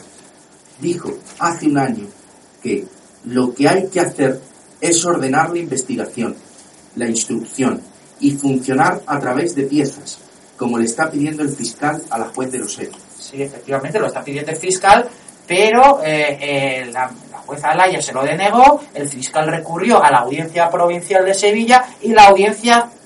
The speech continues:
Speaker 2: eh, Provincial de Sevilla ratificó la resolución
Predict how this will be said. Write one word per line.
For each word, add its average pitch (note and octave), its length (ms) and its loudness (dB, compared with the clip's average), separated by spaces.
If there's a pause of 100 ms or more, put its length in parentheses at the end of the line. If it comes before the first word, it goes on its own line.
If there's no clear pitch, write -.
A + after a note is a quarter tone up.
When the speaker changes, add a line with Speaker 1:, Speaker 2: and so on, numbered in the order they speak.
Speaker 2:
eh, G#3 280 8
Provincial G#3 400 2
de G#3 100 2
Sevilla G#3 440 0 (100)
ratificó G#3 1200 8
la F#3+ 200 8
resolución F3+ 880 2